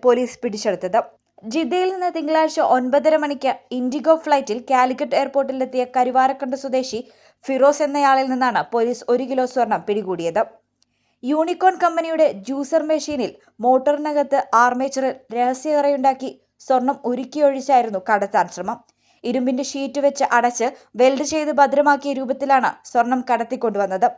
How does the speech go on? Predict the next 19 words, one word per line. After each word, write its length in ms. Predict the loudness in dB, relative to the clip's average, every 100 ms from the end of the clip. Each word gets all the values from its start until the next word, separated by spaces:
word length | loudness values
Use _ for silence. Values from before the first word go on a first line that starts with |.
| _ _ _ 4
വെൽഡ് 320 | 6 6 4
ചെയ്ത 300 | 0 2 4 4
ഭാഗങ്ങൾ 400 | 4 2 0 0 4 6
വളരെ 280 | 6 6 4
ഭംഗിയായി 500 | 2 2 2 2 2 -2 _ _ _ _
ഗ്രൈൻഡിംഗ് 500 | 2 6 6 2 -2
ചെയ്തിട്ടുണ്ടായിരുന്നു. 760 | -2 -2 -4 0 4 4 2 -4 -8 _ _ _ 2
പ്രൊഫഷണൽ 540 | 4 4 0 0 0 0
മികവോടെയാണ് 720 | 2 4 6 4 4 4 2 -4 -2
വെൽഡിംഗ് 360 | 0 0 -2 2
ജോലികൾ 280 | 2 2 0
ചെയ്തിട്ടുള്ളത്. 680 | -2 -4 -4 -6 -4 0 0 -2 _ _ _ 2 4
ഒറ്റ 200 | 4 2
നോട്ടത്തിൽ 500 | 4 4 2 0 0 6
ആർമേച്ചർ 580 | 6 6 2 0 0 0
റീപ്ലേസ് 380 | 0 0 0 0
ചെയ്തതായി 460 | -2 0 4 4 4 -4 _ _ _ _ -8 2
മനസ്സിലാവാത്ത 640 | 4 2 2 6 8 8 4
രീതിയിൽ 400 | 0 -2 -4